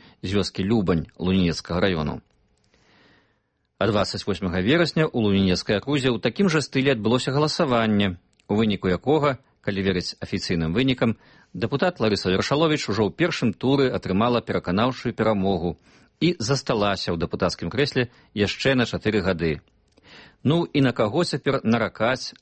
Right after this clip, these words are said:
лахвіцкім дзядзькам і цёткам, што бальніцу ў вёсцы пры маўклівай згодзе дэпутаткі Вершаловіч закрылі, а дзеля таго, каб дабрацца да раённай бальніцы,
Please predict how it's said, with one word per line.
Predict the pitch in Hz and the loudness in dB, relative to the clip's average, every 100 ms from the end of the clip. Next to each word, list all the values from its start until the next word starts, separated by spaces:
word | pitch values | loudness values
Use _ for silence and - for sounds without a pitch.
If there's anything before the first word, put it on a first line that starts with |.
| - | -2
лахвіцкім | 104 110 - - - 95 | -2 0 -4 -6 -4 0
дзядзькам | 107 101 - 95 | 0 -2 -2 -2
і | |
цёткам, | 90 117 110 113 101 - - | 0 -2 0 0 -2 -6 -16
што | - - 120 | -10 -4 -2
бальніцу | 107 101 117 139 - | 0 0 0 0 -2
ў | 95 95 | 0 0
вёсцы | 113 - | 0 -2
пры | 107 98 | -4 0
маўклівай | 101 92 131 113 | -2 0 0 0
згодзе | 90 104 90 | 0 -2 -2
дэпутаткі | 87 98 113 - 101 | -2 0 -2 -2 -6
Вершаловіч | 90 104 104 92 104 | -2 0 0 0 -4
закрылі, | 87 101 - 107 127 123 - - - _ _ | -2 -2 0 0 2 -2 -4 -20 -20 _ _
а | 117 | -4
дзеля | 110 104 | -2 0
таго, | 101 123 | 0 0
каб | 120 98 | 0 0
дабрацца | 107 110 - 95 | 0 0 -2 -4
да | 95 | -2
раённай | 98 139 151 135 | 0 2 2 0
бальніцы, | 120 110 98 - 82 | 0 0 0 -2 -6